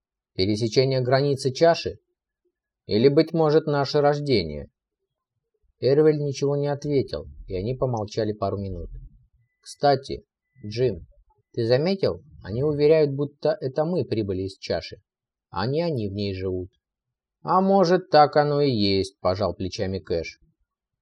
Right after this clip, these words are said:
«А как ты это объясняешь?» «А как я могу это объяснить?» Кэш начал злиться. «Все вокруг говорят, что это мы из чаши. Утверждают, что мы дети змеи. Постоянно несут всякий бред про сброшенные шкуры,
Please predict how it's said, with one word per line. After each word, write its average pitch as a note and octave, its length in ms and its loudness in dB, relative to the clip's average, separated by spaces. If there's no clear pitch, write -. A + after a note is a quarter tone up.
«А B2 120 -2
как D#3+ 240 -2
ты - 80 -2
это B2+ 200 -2
объясняешь?» A#2 720 -6
«А F#2 200 0
как B2 260 4
я G#2 140 0
могу G2 280 0
это F#2 220 -2
объяснить?» F2 720 -6
Кэш G2+ 260 -2
начал G#2 320 -4
злиться. G#2 420 -4
«Все D3 280 4
вокруг D3 340 6
говорят, C#3 420 6
что - 140 -2
это B2+ 180 4
мы C#3 200 2
из - 120 -4
чаши. - 440 -6
Утверждают, A#2 540 4
что B2+ 160 -2
мы G2+ 100 0
дети A#2+ 280 0
змеи. F#2 500 -4
Постоянно B2+ 500 2
несут B2+ 360 -2
всякий B2+ 320 0
бред G#2+ 480 0
про A2+ 220 -2
сброшенные A2+ 600 -2
шкуры, G#2+ 520 -2